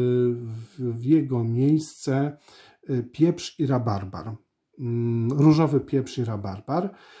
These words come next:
E, też bardzo fajna seria, ale już tak mniej, e, pachnie delikatniej, e, nie tak intensywnie niż właśnie ten, em, ten irys, e, czerwony czy ta magnolia, którą mam w pracy. No to,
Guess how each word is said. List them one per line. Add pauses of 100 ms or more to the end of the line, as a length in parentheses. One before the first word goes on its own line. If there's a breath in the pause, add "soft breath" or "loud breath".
(140 loud breath)
E,
też
bardzo
fajna
seria,
ale
już
tak
mniej,
e, (480)
pachnie
delikatniej, (340 loud breath)
e, (140)
nie
tak
intensywnie
niż
właśnie
ten,
em,
ten
irys, (380)
e,
czerwony
czy
ta
magnolia,
którą
mam
w
pracy. (340 loud breath)
No
to,